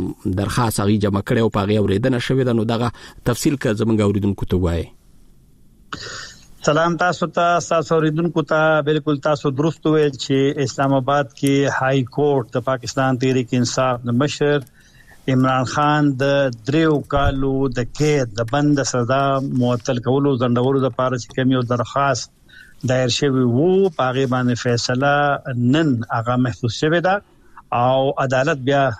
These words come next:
Speaker 2: د دغې فیصلې محفوظ کولو وروسته وویل چې دا فیصله به اوس سبا شاوخوا یولس بجې د دې اعلان کیږي. اول چې کله نن، په دغه، درخواست باندې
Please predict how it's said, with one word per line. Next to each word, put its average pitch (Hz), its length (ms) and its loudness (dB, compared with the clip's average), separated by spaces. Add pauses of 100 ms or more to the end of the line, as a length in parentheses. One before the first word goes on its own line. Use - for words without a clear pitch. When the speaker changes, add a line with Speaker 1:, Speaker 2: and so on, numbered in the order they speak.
(100)
Speaker 2:
د - 20 -2 (120)
دغې 135 260 0 (200)
فیصلې 131 600 0
محفوظ 117 400 -4
کولو 135 240 2
وروسته 139 320 0
وویل 151 340 2
چې 123 160 -6 (120)
دا 127 180 0
فیصله 127 420 -2
به 131 120 2
اوس - 160 -6
سبا 135 200 0 (640)
شاوخوا 143 480 2 (220)
یولس 135 640 2
بجې 127 240 2 (220)
د 120 100 -4
دې 131 100 2 (200)
اعلان 131 420 2
کیږي. 127 420 2 (200)
اول 196 140 2
چې 170 200 -4
کله 196 140 2 (100)
نن، 202 160 4 (840)
په 151 160 0
دغه، 165 260 2 (480)
درخواست 147 460 -2
باندې 143 200 0